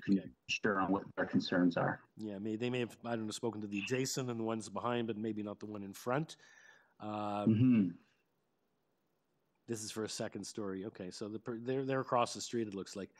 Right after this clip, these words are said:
Speaker 2: So perhaps, why don't we hear from them first, and you'll have a chance to respond, unless committee members have any questions at the outset before we hear from the neighbor?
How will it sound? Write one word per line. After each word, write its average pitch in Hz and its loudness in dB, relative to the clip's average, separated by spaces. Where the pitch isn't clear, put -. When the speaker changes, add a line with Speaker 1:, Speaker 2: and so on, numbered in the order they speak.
Speaker 2:
So 156 2
perhaps, 156 4
why 127 4
don't 139 4
we 127 0
hear 131 0
from 120 -4
them 120 2
first, 165 2
and 127 0
you'll 123 2
have 113 4
a 110 -4
chance 117 -2
to 113 -4
respond, 107 -2
unless 123 -6
committee 143 -2
members 127 -4
have 123 -2
any 120 -4
questions 123 -10
at 107 -20
the 120 -4
outset 127 -6
before 113 -12
we 117 -4
hear 113 -8
from 117 -8
the 120 -2
neighbor? 131 -4